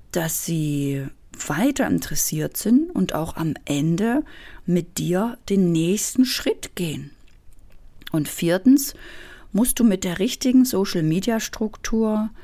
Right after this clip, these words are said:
arbeiten, damit du weißt, wann du was tust, damit du regelmäßig sichtbar bist,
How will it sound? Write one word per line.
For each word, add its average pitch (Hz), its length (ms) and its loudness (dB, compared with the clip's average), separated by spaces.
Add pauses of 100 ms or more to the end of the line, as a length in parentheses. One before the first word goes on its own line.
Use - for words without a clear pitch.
(420)
arbeiten, 156 640 0
damit 165 360 -2
du 175 120 -2
weißt, 160 600 0
wann 247 480 6
du 170 240 -6
was 180 600 -2
tust, 208 720 0
damit 175 280 -4
du 185 60 -2
regelmäßig 220 960 2
sichtbar 185 480 -6
bist, - 420 -10